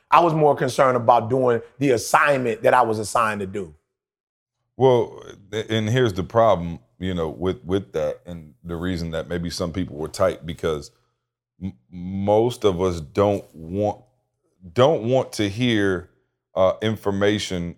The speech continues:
Speaker 2: or advice that doesn't filter correctly through our own lens. Like, it, it, like, people wanna hear what they wanna hear.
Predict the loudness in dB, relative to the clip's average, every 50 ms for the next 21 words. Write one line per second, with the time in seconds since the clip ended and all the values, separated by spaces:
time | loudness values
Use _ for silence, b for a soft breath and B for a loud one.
0 | _ -8 -6 -4 -2 -2 0 -2 -2 -4 -6 -6 -8 -8 -6 -2 0 2 2 2
1 | 0 -2 -6 -10 _ -4 -2 0 0 0 -2 -6 _ -16 -6 -2 0 2 2 0
2 | -2 -8 -12 _ _ _ _ _ _ _ _ -2 -2 -2 -2 -4 -6 -6 -6 -4
3 | -2 0 0 0 0 -2 -10 -8 -6 -4 -2 -2 0 0 -2 -2 -6 -6 -6 -8
4 | -10 -10 -10 -12 _ _ _ _ _ _ _ _ -2 -2 -2 -2 -4 _ _ _
5 | _ _ -4 -2 -2 0 2 0 0 0 0 2 2 2 2 0 -2 -4 -2 0
6 | 0 0 2 2 0 0 -2 -4 -2 -2 -2 -2 0 -2 -2 -2 -2 -4 -2 -2
7 | -4 -4 -4 -6 -8 -8 -6 -6 -8 -8 -12 _